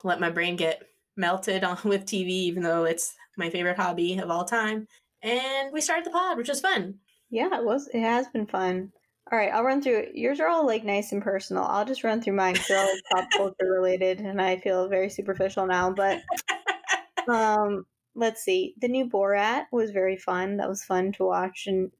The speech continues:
Speaker 2: brought some levity and comedy to twenty twenty when we all needed it. Um, space. We went, the SpaceX launch, that was exciting. That was a fun day.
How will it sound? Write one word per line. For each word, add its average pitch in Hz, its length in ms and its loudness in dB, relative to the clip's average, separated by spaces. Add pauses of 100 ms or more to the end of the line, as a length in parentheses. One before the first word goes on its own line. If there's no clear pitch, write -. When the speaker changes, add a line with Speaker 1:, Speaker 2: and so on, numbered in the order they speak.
(200)
Speaker 2:
brought 185 260 -2
some 196 160 -2
levity 185 460 2
and 190 100 -2
comedy 185 600 0 (320)
to 202 260 0
twenty 185 320 0
twenty 190 480 -2 (120)
when 185 180 0
we 180 100 2
all 185 140 2
needed 180 280 0
it. 220 200 0 (100)
Um, 185 420 0 (280)
space. - 720 -2 (120)
We 233 140 0
went, 240 240 0 (400)
the 208 60 -2
SpaceX 226 640 -2
launch, 233 320 -2
that - 120 0
was 240 120 0
exciting. 196 540 0
That 202 80 0
was 226 120 0
a 202 60 2
fun 185 520 -2
day. 185 500 0